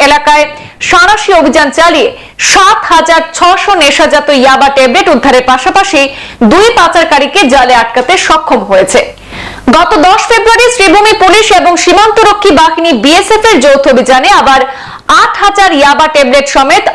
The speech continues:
আরো এক পাচারকারীকে আটক করা হয়েছে। এছাড়া গত এগারো ফেব্রুয়ারি সদর করিমগঞ্জ থানা এলাকার অভিযান চালিয়ে ন হাজার চারশো ইয়াবা ট্যাবলেট সহ এক পাচারকারীকে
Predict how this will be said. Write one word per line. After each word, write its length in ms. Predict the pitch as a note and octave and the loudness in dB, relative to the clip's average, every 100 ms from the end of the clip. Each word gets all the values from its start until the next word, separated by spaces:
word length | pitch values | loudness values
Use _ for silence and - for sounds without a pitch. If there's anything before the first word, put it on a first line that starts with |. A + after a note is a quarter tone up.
| B3+ | 0
আরো 120 | C#4 G4+ | 0 0
এক 60 | A4 | 0
পাচারকারীকে 600 | F4 D4+ D#4+ D#4 D4 D4 D4 - | 0 0 0 0 0 0 0 0
আটক 280 | F#3+ C4 - | 0 -2 -2
করা 160 | G#3+ G3+ | 0 0
হয়েছে। 280 | A3 G#3+ C4+ - - _ - | 0 -2 -2 -4 -8 _ -4
এছাড়া 360 | B3+ C4 F4+ G4+ | 0 2 2 2
গত 260 | D4+ C#4+ C#4+ C#4 - - - D4 | 0 0 0 0 -4 -12 -2 0
এগারো 280 | F4+ A4 A#4+ B4 | 2 2 0 2
ফেব্রুয়ারি 420 | E4 A3+ F#3 C#4+ F4+ - - - - | 0 2 2 0 -4 -10 -12 -4 0
সদর 320 | F#4+ G4+ B4 A#4+ | 0 2 0 0
করিমগঞ্জ 420 | F#4+ F4+ F4 F4 E4 | 0 0 0 0 -2
থানা 240 | D#4 D#4 D4 | 0 0 0
এলাকার 360 | D4 D4+ D4 D4 - - - | 0 0 0 0 -8 -18 -6
অভিযান 420 | C4+ C#4 F#4 F#4+ F4+ | -2 0 0 0 0
চালিয়ে 420 | F4 E4 D#4+ A#3 - - - A#3+ C4+ | 0 0 0 0 -2 -10 -2 0 2
ন 20 | G4+ A4+ G#4+ | 2 2 0
হাজার 320 | G#4+ G#4 G#4 - | 0 0 0 -2
চারশো 400 | D#4 D#4 D#4 F4 | 0 0 -2 -2
ইয়াবা 340 | D#4 C4 B3+ C4+ | 0 2 2 0
ট্যাবলেট 380 | C4 B3+ C4+ C4+ | 0 0 0 -2
সহ 200 | - C#4+ F#4+ G#4+ - - - C4 C#4+ | -2 0 2 0 -4 -14 -4 -2 0
এক 80 | - - - - | -4 -14 -14 -4
পাচারকারীকে 640 | C#4 - A4 F4+ A#3+ - | -2 0 -2 -2 -2 -2